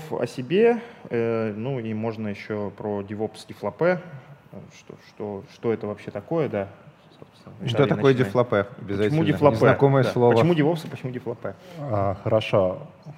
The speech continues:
Speaker 3: Начнем с DevOps Дефлопе. Это наш подкастик про DevOps, где мы рассматриваем текущие тренды, берем интервью у разных,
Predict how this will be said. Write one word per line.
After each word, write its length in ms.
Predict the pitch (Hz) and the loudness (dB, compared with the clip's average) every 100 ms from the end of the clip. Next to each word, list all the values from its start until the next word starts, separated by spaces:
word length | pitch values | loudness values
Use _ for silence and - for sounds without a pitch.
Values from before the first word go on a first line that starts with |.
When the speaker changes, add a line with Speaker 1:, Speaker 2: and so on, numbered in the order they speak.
| - | -6
Speaker 3:
Начнем 340 | 104 - 107 | -4 0 -2
с 140 | - 113 | -4 -8
DevOps 300 | 101 110 95 | -2 -2 -2
Дефлопе. 380 | 92 104 - 160 | -2 -2 0 0
Это 300 | 151 - 101 | 0 -4 -6
наш 200 | 101 - | -6 -4
подкастик 520 | 104 - 101 - 101 | -4 0 -4 -2 -8
про 200 | 104 95 | -4 -4
DevOps, 380 | 90 110 151 - | -2 -4 -4 -8
где 140 | 98 98 | -10 -8
мы 300 | 95 92 92 | -6 -6 -8
рассматриваем 640 | 95 98 95 - 90 87 | -6 -4 -6 -6 -10 -10
текущие 400 | - - 92 98 | -12 -10 -10 -8
тренды, 380 | - 120 151 139 | -4 -2 0 -2
берем 300 | 101 95 90 | -4 -6 -8
интервью 380 | 87 92 92 95 82 | -10 -10 -6 -8 -6
у 100 | 95 | -4
разных, 380 | 92 87 90 | -4 -6 -10